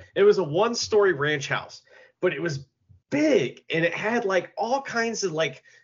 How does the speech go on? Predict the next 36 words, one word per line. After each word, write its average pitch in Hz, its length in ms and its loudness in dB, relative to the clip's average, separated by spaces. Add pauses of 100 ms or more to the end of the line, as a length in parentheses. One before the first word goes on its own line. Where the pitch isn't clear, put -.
stuff - 500 -2
added 190 400 0
onto 190 580 0
it. 196 220 4
It 147 60 -8
had 170 160 -4
a - 80 -6
full 226 360 -6
basement 151 540 0
with, 139 140 -8
like, 135 140 -6
secret 190 500 -6
rooms 170 680 2
and, 139 180 -4 (300)
like, - 240 -2
we 262 100 -6
were 254 160 -2
always 247 400 -2
just 214 180 -6
finding 220 520 -2
something 170 380 -2 (120)
new 208 260 2
in 123 80 0
this - 160 -10
house. 180 340 -4
It 156 40 -6
was 143 120 -6
a 139 60 0
wild 160 460 0
place. - 360 -4 (460)
And, 147 340 -2
uh, 123 300 -4
really 196 280 6
enjoyed 151 320 0
living 127 300 2
there. 113 400 -2